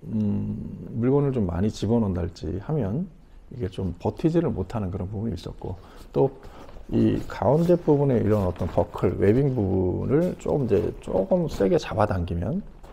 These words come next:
이, 이 원단 자체가 그냥 찢어져 버리는 어떤 그런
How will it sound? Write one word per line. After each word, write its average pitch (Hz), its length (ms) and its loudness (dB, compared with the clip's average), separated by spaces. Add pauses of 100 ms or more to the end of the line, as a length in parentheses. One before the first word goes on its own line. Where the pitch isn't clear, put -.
(680)
이, 101 280 -2 (1400)
이 110 120 -2
원단 135 380 4
자체가 101 680 0
그냥 95 400 -2
찢어져 196 400 4
버리는 87 320 -6
어떤 - 240 -8
그런 92 220 -4